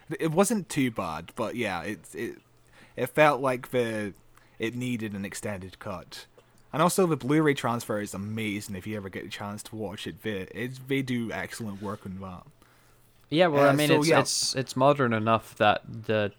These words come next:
Speaker 2: you know, tapes will be pretty easy to, you know, they will be a better quality than the tapes that were used in the sixties. <laughs> You know,
Speaker 1: Yeah.
Speaker 2: twenty years of advancement.
Speaker 1: Jesus, yeah.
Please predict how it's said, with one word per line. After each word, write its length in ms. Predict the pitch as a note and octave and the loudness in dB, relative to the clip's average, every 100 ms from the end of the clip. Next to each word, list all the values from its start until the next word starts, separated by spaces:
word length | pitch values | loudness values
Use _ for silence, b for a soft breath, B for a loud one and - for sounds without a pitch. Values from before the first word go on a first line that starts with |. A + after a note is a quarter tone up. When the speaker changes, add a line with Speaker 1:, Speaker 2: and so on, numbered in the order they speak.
| _ | _
Speaker 2:
you 120 | - A2 | -6 -2
know, 160 | G2+ - | -4 -6
tapes 360 | - A#2+ - | -2 0 0
will 60 | A2+ | -4
be 100 | A2 | -4
pretty 260 | - F#2 F2+ | 0 0 0
easy 300 | A2 G#2 F#2+ | -2 -4 -8
to, 340 | - G#2+ F#2+ - | -2 -2 -2 -4
you 160 | B2 G#2 | -6 -4
know, 100 | G#2 | -2
they 140 | A#2 | -2
will 180 | A2 A2 | 0 -2
be 220 | G#2+ A2 | 0 0
a 160 | G2+ A#2 A#2+ | 0 -4 4
better 240 | B2 G#2+ | 4 4
quality 400 | - B2+ A#2+ G#2+ | 6 6 6 2
than 140 | G#2 | -2
the 80 | G2+ | -4
tapes 320 | - B2+ - | 0 0 0
that 140 | - G#2 | -4 -2
were 100 | G#2+ | -2
used 360 | A2 A2 G#2 | -2 -2 -2
in 280 | F#2+ G#2 G#2 | -4 -4 -4
the 340 | G#2 G2 G2 G2+ | -2 -2 -2 -6
sixties. 520 | - C#3 - - - - - | -4 -4 -4 -8 -8 -14 -20
<laughs> 160 | - - | -12 -4
You 440 | - G#2+ - E3 - D#3 | -2 -2 2 0 2 0
know, 120 | C3 | 0
Speaker 1:
Yeah. 240 | A2 F#2 B - | -2 -4 B 6
Speaker 2:
twenty 220 | - C3 | 8 8
years 340 | C3 D3+ B2 | 6 6 6
of 80 | A#2+ | 2
advancement. 640 | A2 G#2+ A#2+ A#2+ - G2 - - b b b b b b _ | 2 6 6 4 -6 -6 -10 -20 b b b b b b _
Speaker 1:
Jesus, 480 | - A2+ F#2+ E2 - | -12 -10 -10 -12 -6
yeah. 240 | G#2+ F2+ | -6 -6